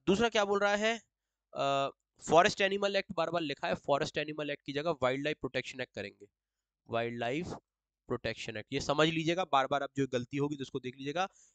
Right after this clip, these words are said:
या any article or substance which is whole part of any wildlife has been used वगैरह वगैरह, इसमें आता है material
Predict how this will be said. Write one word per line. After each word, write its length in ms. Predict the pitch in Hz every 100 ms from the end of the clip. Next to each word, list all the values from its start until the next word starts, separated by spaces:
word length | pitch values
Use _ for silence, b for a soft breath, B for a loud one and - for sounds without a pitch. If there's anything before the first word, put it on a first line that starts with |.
| -
या 180 | 127 151 -
any 220 | 160 190
article 380 | 190 185 190 190
or 60 | 180
substance 320 | 165 185 170
which 180 | 175 180
is 80 |
whole 260 | 151 151 175 -
part 160 | 165 165
of 300 | 156 - 147
any 160 | 156 139
wildlife 400 | 139 151 156 151 b b _ 139
has 160 | 143 139
been 300 | 156 131 147
used 200 | 170 151
वगैरह 300 | 135 139 143
वगैरह, 360 | 135 139 170 208 _ _ -
इसमें 280 | 135 139 131
आता 300 | 120 - 135
है 160 | 131
material 580 | 147 131 - 139 139